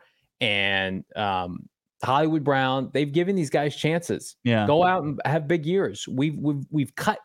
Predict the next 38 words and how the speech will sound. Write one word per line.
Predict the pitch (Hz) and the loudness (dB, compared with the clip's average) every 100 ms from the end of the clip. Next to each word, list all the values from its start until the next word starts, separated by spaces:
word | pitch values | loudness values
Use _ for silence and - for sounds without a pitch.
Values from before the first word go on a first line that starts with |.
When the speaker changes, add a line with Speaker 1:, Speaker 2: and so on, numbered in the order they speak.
| 139 | -4
Speaker 1:
DeAndre | 156 165 160 151 | -2 0 2 2
Hopkins. | 175 175 110 98 | 0 -2 -4 -2
You're | 107 143 | 0 2
gonna | 180 185 | 2 0
be | 170 | 0
the | 170 | 0
guys. | 165 160 165 - - - _ _ _ _ _ _ 131 | 2 2 0 -6 -12 -16 _ _ _ _ _ _ 0
It | |
hasn't | 135 160 170 | 0 2 0
worked | 175 | -2
out. | - - _ _ _ _ | -4 -6 _ _ _ _
I | - | 0
mean, | 143 143 | 0 2
Rondale | 135 175 202 190 | 2 2 4 4
Moore's | 190 147 - _ 123 | 2 0 -6 _ 0
basically | 165 165 - 160 123 | 2 2 0 2 2
a, | 104 - | -2 -4
a | 117 | -2
scat | - - 165 175 | -2 2 2 2
back, | - 143 143 139 - _ _ _ _ - | 2 2 2 -2 -8 _ _ _ _ -10
flex | - 151 165 - | 0 2 2 -4
player, | - 147 139 135 131 | -4 0 2 2 0
position, | 127 120 117 147 - 151 143 135 - 127 | -2 -2 -2 -2 -2 -2 -2 -4 -6 -2
jack | 120 143 151 | 2 2 2
of | 160 143 | 0 2
all | 139 135 | 2 2
trades, | 143 139 131 127 113 | 2 2 2 0 0
master | 123 127 - 131 | 0 0 0 -2
of | 113 | 0
none. | 120 120 135 - _ | 0 0 -2 -6 _
He's | 175 165 | -2 0
a | |
nice, | 143 160 185 - _ - | 0 0 -2 -4 _ -8
he's | 147 143 | -4 -2
a | |
nice | 139 151 170 | 0 0 0
complementary | - 160 131 135 131 123 107 | 0 -2 0 0 2 0 -2
piece. | 113 95 | -2 -4